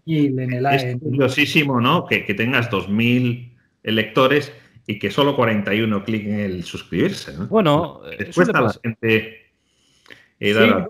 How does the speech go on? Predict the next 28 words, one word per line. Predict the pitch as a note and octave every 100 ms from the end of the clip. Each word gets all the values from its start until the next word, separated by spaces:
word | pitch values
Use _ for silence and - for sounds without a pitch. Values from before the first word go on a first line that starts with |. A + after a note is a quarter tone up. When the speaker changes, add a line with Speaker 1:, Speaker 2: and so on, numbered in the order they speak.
| -
Speaker 2:
clic, | - -
¿no? | F#2 - - _ _ -
Speaker 1:
Eh, | E3+ D#3+ D3+
Speaker 3:
Bueno. | C#3+
Speaker 1:
quizás, | - D3 F#3 -
quizás, | - E3 F3+
bueno, | E3+ F#3+ D3 C#3
eh, | C3+ C3
eh, | C3+ C3
lo, | C3+ D#3+
lo | D3+ D3
tienen | F3 F#3+ F3+
de | E3
otra | E3 D#3+
manera, | D#3 E3+ E3
a | D#3
lo |
mejor | D3 F3
en | C#3+
favoritos, | C#3+ C#3 F#3 F#3 D3+ -
quizás, | C#3 F3 E3+ E3 D#3+
o | D3 C#3+
lo | D#3+
Speaker 3:
Eso | D3+
Speaker 1:
tienen | D3+ D3
de |
Speaker 3:
es. | D3
Speaker 1:
otra | -